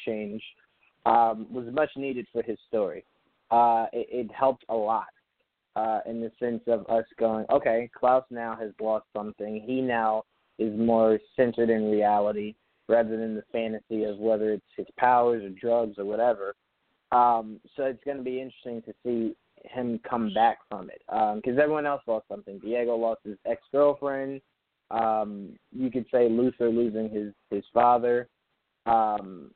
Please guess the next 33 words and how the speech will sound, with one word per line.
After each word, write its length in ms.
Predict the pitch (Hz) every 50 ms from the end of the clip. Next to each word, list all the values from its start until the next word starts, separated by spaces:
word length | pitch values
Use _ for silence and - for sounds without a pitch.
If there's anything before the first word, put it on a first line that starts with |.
| _
Vanya 440 | - 110 110 - 117 131 127 123 120
never 280 | 113 113 120 117 113 113
<laughs> 0 |
being 120 | 117 107 - - - -
a 80 | 156
part 280 | 131 - - 147 139 131
of 100 | 131 117
the 100 | 113 107 - _
family, 400 | - 120 120 123 127 127 123 123
really. 440 | 123 123 127 123 123 123 123 123 - _ _ _ _ _ _ _ -
Uh, 240 | 107 107 110 107 107 -
Allison 580 | 110 117 123 120 120 117 - - 120 113 113
losing 280 | 117 120 113 107 110 110
her 100 | 110 113
relationship 580 | 113 110 107 113 113 - - 110 - - 110 -
with 160 | - 107 - -
her 120 | 98 101
daughter. 560 | 92 - 131 135 135 135 135 131 127 127 - _ _ _ _ _ _ _ _ _ _ -
Um, 360 | 120 123 120 117 117 117 117 -
so 80 | 147 151
everyone 360 | 156 156 160 156 151 151 139
just 140 | 135 131 - _
seemed 180 | - 131 123 120
like 160 | 120 117 -
they 100 | 113 110
lost 280 | 110 110 110 110 - _ _ 113
something 300 | 110 107 104 104 104 104
that 180 | 104 101 -
kinda 220 | - 113 110 107 101
grounded 500 | 92 101 107 107 107 104 101 101 92 90
them, 180 | 98 95 95
and 120 | 98 101 -
Klaus 320 | - - 123 117 113 110